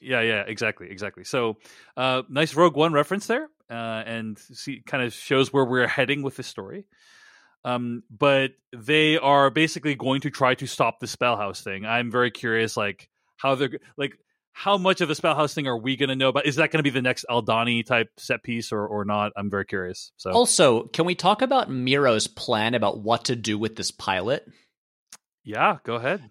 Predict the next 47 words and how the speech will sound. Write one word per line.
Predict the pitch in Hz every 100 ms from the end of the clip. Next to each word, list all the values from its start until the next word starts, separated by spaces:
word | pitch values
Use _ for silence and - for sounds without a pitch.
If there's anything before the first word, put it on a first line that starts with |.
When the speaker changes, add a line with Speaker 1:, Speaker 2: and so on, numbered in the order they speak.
| -
Speaker 2:
Because | 160 160
they're | 156
trying | 175 226
to | -
figure | 143 135
out, | 127
like, | 117 110 -
Speaker 1:
Yeah. | 139
Speaker 2:
okay, | 135 123 127 113 101 90 110
uh, | 107 107 104
do | 120
we | 113
just | 107 110 107
blow | - 104 98 117 117
up | 113 -
his | 147 139
ship? | - - 151 139 139 123
Do | 123
we, | 117 113
but, | 123
Speaker 1:
Yeah. | 123
Speaker 2:
but, | 107
like, | 110 104 - -
they're | 156
like, | 127 -
"Oh, | 160 139
th-, | 151 139 139
they | 156
don't | 151 139 120
know | 117 135 147 139
he's | 131 127
been | 107 98
captured | - 123 120 - 113 90
yet." | 107 120 139
And | - 120
so | 143
her | 127 190 190
plan | 170 147 139
is, | 110 - - -
"Oh, | 190 92 80 - - - -
uh, | 143 135 131
just | 131 202 233 - - _ -
kill | - - 165 214 208
the | 135
pilot | - - 95 73 - 78 - - - - -
and | 170
then | 156 151 156 139